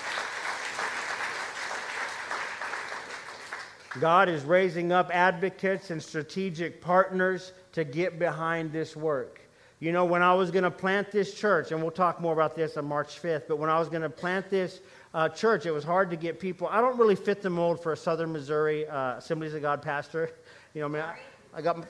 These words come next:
I got the area code tattooed on the back of my neck. You know what I mean? So I just doesn't really fit in. You know what I mean? Half Mexican.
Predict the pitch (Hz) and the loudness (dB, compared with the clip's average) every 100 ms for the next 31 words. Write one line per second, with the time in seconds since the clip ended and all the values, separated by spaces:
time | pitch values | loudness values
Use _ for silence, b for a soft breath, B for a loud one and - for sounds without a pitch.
0 | 175 185 190 165 170 160 165 143 117 147 | -2 -2 0 2 2 2 0 -2 0 0
1 | 143 143 127 127 123 110 104 92 - 170 | 0 -6 -4 -6 -6 -10 -10 -12 -8 2
2 | 233 220 214 226 202 214 202 185 196 180 | 4 4 6 8 8 6 4 2 -2 0
3 | 185 160 - 170 160 139 131 147 147 143 | 0 0 0 0 0 -2 -4 -4 -4 -4
4 | 143 165 170 160 156 160 147 151 | -4 -2 -2 -2 -6 -6 -12 -10